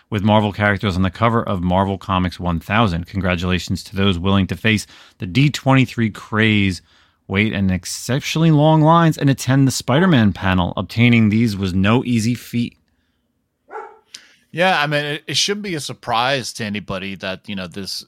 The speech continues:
Speaker 2: showed up since the last one, and, you know, there were some shenanigans that,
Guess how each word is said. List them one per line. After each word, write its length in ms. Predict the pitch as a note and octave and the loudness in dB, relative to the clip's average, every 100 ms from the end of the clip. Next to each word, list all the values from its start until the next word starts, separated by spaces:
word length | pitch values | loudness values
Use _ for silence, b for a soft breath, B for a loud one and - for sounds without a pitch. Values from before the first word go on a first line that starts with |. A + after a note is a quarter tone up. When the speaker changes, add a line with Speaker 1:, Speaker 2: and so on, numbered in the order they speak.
| _ | _
Speaker 2:
showed 360 | - - A#2+ A2 | -10 -6 -4 -4
up 160 | G#2 | -6
since 300 | - A2+ F#2+ | -8 -10 -10
the 160 | - G#2 | -10 -8
last 340 | F#2 A2 - | -6 -6 -6
one, 300 | G#2 F2 E2+ | -12 -14 -14
and, 200 | F2 F2 | -16 -16
you 80 | F#2+ | -14
know, 140 | F#2+ F2+ | -14 -14
there 140 | G2 | -16
were 80 | F#2+ | -16
some 320 | - F#2+ F2 | -16 -18 -16
shenanigans 880 | - A2+ G#2 G#2 G2 G2 E2 E2 - | -16 -14 -12 -14 -14 -16 -14 -16 -12
that, 240 | G#2 F2+ | -12 -12